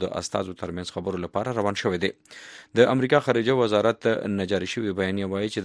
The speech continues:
د امریکا ځانګړي استازي زلمي خلیل-، ځانګړی استازی زلمي خلیلزاد به کابل ته سفر کوي او هلته به د افغانستان حکومتي چارواکو سره د سولې په اړه سلا مشورې کوي، چې د بین الافغاني خبرو اترو لپاره یې وهڅوي. د افغانستان نه د امریکایي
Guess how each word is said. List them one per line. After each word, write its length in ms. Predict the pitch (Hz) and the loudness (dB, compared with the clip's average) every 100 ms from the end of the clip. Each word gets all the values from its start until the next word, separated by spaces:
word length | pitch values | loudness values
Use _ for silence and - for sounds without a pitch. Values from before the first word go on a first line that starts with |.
| 95 | -4
د 100 | 90 | -4
امریکا 320 | 90 87 98 | -6 -6 -6
ځانګړي 420 | 92 87 98 107 107 - 82 | -6 -6 -6 -4 -4 -8 -12
استازي 560 | - - 98 110 107 117 110 | -10 -2 0 0 0 -2 -2
زلمي 300 | 98 90 92 - | -4 -4 -6 -6
خلیل-، 240 | 92 90 - | -6 -8 -12
ځانګړی 580 | - 64 95 95 98 135 98 | -16 -10 -4 -2 0 2 2
استازی 340 | - 107 101 90 | 0 0 0 -2
زلمي 240 | 92 98 | -4 -4
خلیلزاد 440 | 95 90 110 127 120 | -6 -2 2 4 4
به 100 | 113 - - - - - - | 2 0 -20 -20 -20 -4 2
کابل 220 | 120 131 | 4 4
ته 60 | 113 101 | 2 0
سفر 220 | 104 131 | 4 2
کوي 100 | 139 147 | 4 4
او 80 | 107 | 4
هلته 180 | 107 104 101 | 2 0 0
به 100 | 98 | 0
د 80 | 95 | -2
افغانستان 460 | 92 92 - 107 | -2 -2 -2 -4
حکومتي 440 | 98 92 92 90 143 | -4 -6 -8 -6 -2
چارواکو 420 | 120 98 98 101 95 | 2 2 2 -2 -8
سره 160 | 98 90 | -8 -8
د 100 | 90 | -8
سولې 200 | 113 87 - | -8 -10 -8
په 60 | 107 | -4
اړه 120 | 95 - | -4 -4
سلا 260 | 92 92 110 | -6 -4 -4
مشورې 380 | 92 - 95 90 85 | -4 -4 -4 -2 0
کوي، 180 | 90 90 - _ - | 0 -2 -8 _ -10
چې 80 | - 92 | -6 -4
د 100 | 87 | -2
بین 180 | 90 90 | -4 -4
الافغاني 400 | 90 90 92 101 | -6 -6 -6 -4
خبرو 260 | 95 95 92 | -6 -4 -4
اترو 260 | - 101 90 | -4 -4 -4
لپاره 260 | 87 101 95 | -2 -2 0
یې 60 | 110 95 | -2 -4
وهڅوي. 460 | 92 - 95 95 - - - - - - | -6 -4 -2 -4 -6 -14 -20 -20 -14 4
د 80 | 123 120 | 6 6
افغانستان 500 | 127 139 127 151 156 | 6 4 4 2 2
نه 60 | 143 | 0
د 40 | 123 | 2
امریکایي 360 | 104 98 104 | 2 2 2